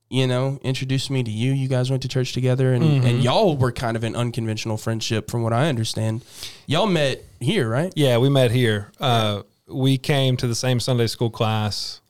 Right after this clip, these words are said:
Speaker 2: on, on a Sunday morning, and then, um, I don't know why, but we like each other. I really cannot,
Speaker 1: <laughs>
Speaker 2: like, if you just look at our personality types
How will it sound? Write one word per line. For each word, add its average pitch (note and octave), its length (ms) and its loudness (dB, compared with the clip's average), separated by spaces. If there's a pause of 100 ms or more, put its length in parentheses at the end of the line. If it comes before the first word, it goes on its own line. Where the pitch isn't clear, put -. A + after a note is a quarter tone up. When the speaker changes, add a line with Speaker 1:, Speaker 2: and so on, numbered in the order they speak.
Speaker 2:
on, A2 260 -2
on A2 60 0
a G#2+ 40 -2
Sunday A#2 260 -4
morning, A2 380 -2
and G#2 140 0
then, A2 320 0 (680)
um, G#2+ 440 -2
I C#3 160 2
don't F#3+ 160 6
know D#3+ 160 8
why, A2 480 0
but A2 80 0
we A2 140 0
like G#2 300 0
each G#2 160 -10
other. F2+ 280 -10 (140)
I A#2+ 120 0
really C#3+ 360 2
cannot, C3+ 480 2 (680)
Speaker 1:
<laughs> - 60 -20
Speaker 2:
like, D3 360 2
if D3+ 200 0
you E3+ 80 4
just G3 260 2
look E3 200 4
at F3 80 8
our D3+ 80 8
personality C3 580 2
types - 600 -2